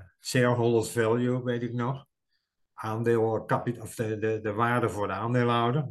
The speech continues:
Want ja, dat bedrijf heeft natuurlijk geen enkele bestuurder of niks die, die, die eigenaar is van dat bedrijf. Het zijn hele rare constructen. Waarin de aandeelhouder of de koers bepaalt of jij het goed doet.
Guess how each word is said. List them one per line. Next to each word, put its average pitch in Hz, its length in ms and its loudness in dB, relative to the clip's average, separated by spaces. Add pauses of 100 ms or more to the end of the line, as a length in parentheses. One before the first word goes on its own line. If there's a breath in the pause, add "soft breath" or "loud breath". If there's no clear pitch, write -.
Want 107 320 -8 (500 soft breath)
ja, 107 120 -6
dat 101 200 -6
bedrijf 117 360 2
heeft 113 220 0
natuurlijk 113 340 -4
geen 107 200 -2
enkele 123 320 0
bestuurder 120 500 0
of 107 160 2
niks 117 320 -2
die, 104 340 -2
die, 107 260 -8
die 107 260 -6
eigenaar 127 480 2
is 92 100 -8
van 104 140 -10
dat 92 140 -10
bedrijf. 87 480 -8 (240 soft breath)
Het 156 140 -4
zijn 151 140 2
hele 196 160 4
rare 151 340 4
constructen. 156 680 -6 (1080 soft breath)
Waarin 131 560 2 (200)
de 131 140 -6
aandeelhouder 113 800 2
of 107 100 -8
de 110 140 -6
koers 170 360 4
bepaalt 107 400 -2
of 110 100 -2
jij 120 160 2
het 110 120 -2
goed 170 240 -2
doet. 82 300 -14